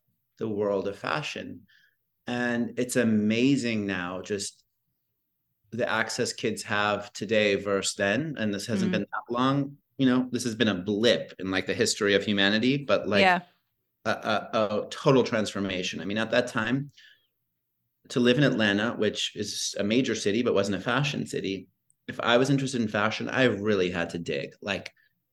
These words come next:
Speaker 1: I, I was going to, like, used bookstores, and I'd occasionally find, like, a tattered coffee table book of Valentino or Armani or something that I, I would take home. Now with Instagram, with the internet, like,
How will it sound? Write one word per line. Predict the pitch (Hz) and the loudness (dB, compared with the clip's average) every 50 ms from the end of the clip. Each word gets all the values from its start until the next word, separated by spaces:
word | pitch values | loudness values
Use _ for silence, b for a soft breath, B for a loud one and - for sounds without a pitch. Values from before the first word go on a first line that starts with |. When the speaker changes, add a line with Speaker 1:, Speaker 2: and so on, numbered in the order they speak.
| _ _ _ _ - | _ _ _ _ -2
Speaker 1:
I, | 113 113 - - 123 | 0 0 2 4 4
I | 123 | 4
was | 120 117 120 | 4 4 2
going | - 123 117 117 113 107 | 4 4 4 4 2 0
to, | - 120 | -2 -2
like, | 101 104 101 101 98 - - _ _ _ _ _ _ _ _ _ _ _ _ _ _ _ - - - | 0 2 2 0 0 -2 -10 _ _ _ _ _ _ _ _ _ _ _ _ _ _ _ -20 -14 -6
used | 107 110 123 123 120 123 - | 2 4 4 4 4 2 2
bookstores, | 123 113 - - - 123 110 107 110 107 - | 0 0 2 2 4 6 6 6 6 6 4
and | 110 101 | 4 2
I'd | 95 95 | 2 0
occasionally | - - 120 110 107 107 104 117 107 107 104 | 0 2 4 4 4 4 2 0 2 0 0
find, | 101 - 104 98 101 101 98 101 92 | 0 0 2 4 4 4 4 2 2
like, | 95 90 92 85 | 0 -2 -2 -4
a | 76 | -10
tattered | - - - 110 104 104 107 104 87 - | -8 -6 0 2 2 4 4 2 0 0
coffee | - - 90 90 - - 90 | -2 0 0 0 -2 -4 -4
table | - - 92 98 95 87 | -2 -2 0 0 -2 0
book | 95 98 92 90 - | 0 0 0 0 -2
of | - 82 87 87 90 90 90 - | -4 -2 -2 -2 -2 -4 -8 -10
Valentino | 85 95 101 95 95 95 87 - - 98 98 98 92 87 85 85 | -2 0 0 2 2 0 -2 -2 0 0 0 0 0 0 -2 -2
or | 82 82 | -2 -2
Armani | 90 90 90 92 101 101 95 92 85 87 87 | -2 -2 -2 0 0 0 0 0 0 -2 -4
or | 87 | -4
something | 87 - 90 87 85 - 76 73 78 | -4 -4 -6 -6 -6 -6 -8 -8 -8
that | 82 78 | -8 -8
I, | 90 85 80 _ _ _ - | -8 -8 -10 _ _ _ -12
I | 90 | -12
would | 85 - | -12 -10
take | - 92 - | -12 -14 -12
home. | 92 87 85 85 B B B B B B B - | -10 -10 -10 -12 B B B B B B B -4
Now | - 165 180 170 151 135 | 0 2 2 4 4 4
with | 117 110 107 - - | 4 2 0 0 -2
Instagram, | 123 113 110 - - 95 87 101 98 95 95 92 90 | -2 -2 0 0 -2 -2 0 2 2 2 2 0 -2
with | 85 - | -2 -4
the | - 76 | -4 -2
internet, | 110 107 101 95 90 85 - - | 0 0 0 0 -2 -2 -4 -2
like, | 98 95 90 | -4 -4 -4